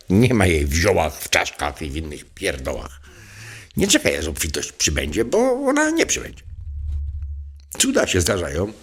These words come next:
w kościele. No ale też nieregularnie. To trzeba mieć szczęście, żeby się tam trafić, kiedy ten cud się wydarza. Pobądź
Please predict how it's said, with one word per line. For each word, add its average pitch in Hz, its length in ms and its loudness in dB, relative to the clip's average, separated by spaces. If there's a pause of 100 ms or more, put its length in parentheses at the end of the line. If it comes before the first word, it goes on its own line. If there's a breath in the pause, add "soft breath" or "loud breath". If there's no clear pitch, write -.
(1000 soft breath)
w - 60 -12
kościele. - 420 4 (1080)
No 220 60 4
ale 262 400 2 (160)
też - 340 2
nieregularnie. 98 720 2 (640)
To - 120 -14
trzeba 98 180 -4
mieć 104 220 0
szczęście, - 340 0
żeby 60 160 -10
się - 80 -12
tam - 260 -18
trafić, 67 360 -12
kiedy 65 240 -6
ten 67 160 -6
cud - 180 -2
się - 120 2
wydarza. 76 320 0 (1900 loud breath)
Pobądź - 560 4